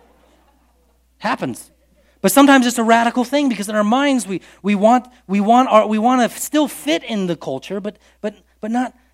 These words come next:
not necessarily be against the culture. And there's this tension of acceptance that we feel. And yet the Bible says that you're not gonna get along with everybody, even, even possibly people in your own family will not fully understand what you do or why you do it. And lastly,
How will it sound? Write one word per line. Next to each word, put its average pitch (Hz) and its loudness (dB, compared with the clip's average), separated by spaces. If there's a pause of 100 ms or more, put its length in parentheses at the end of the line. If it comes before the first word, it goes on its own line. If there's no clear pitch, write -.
not 226 -2
necessarily 226 -6
be 196 -8
against 269 0
the 190 -8
culture. 127 -10
And 123 -10
there's 180 -12
this 180 -14
tension 202 -10
of 127 -10
acceptance 156 -10
that 120 -10
we 117 -6
feel. 101 -10 (320)
And 185 -2
yet 208 2
the 208 -4
Bible 208 0
says 233 -4
that 196 -10
you're 202 -6
not 220 0
gonna 196 -4
get 180 -4
along 208 -2
with 208 -6
everybody, 113 -8 (120)
even, 233 -6 (240)
even 262 -4
possibly 220 -2
people 202 -8
in 190 -4
your 180 -4
own 170 -2
family 226 -6
will 151 -4
not 180 -6
fully 180 -8
understand 151 -12 (260)
what 143 -8
you 147 -10
do 131 -12
or 101 -14
why 117 -10
you 110 -10
do 147 -12
it. - -20 (1400)
And 147 -6
lastly, 185 -4